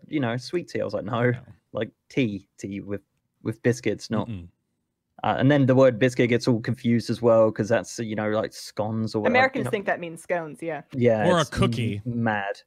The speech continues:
Speaker 1: Yeah, a cookie. A cookie in England is a cookie, you know,
Speaker 2: Mm-hmm.
Speaker 1: with chocolate chips and stuff. And here it's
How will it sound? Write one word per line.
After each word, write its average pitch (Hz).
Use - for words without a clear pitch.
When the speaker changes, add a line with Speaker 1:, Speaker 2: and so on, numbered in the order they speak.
Speaker 1:
Yeah, 123
a -
cookie. 151
A 143
cookie 151
in 135
England 135
is 113
a -
cookie, 135
you 123
know, 117
Speaker 2:
Mm-hmm. 120
Speaker 1:
with 131
chocolate -
chips -
and 127
stuff. 123
And 123
here 127
it's 117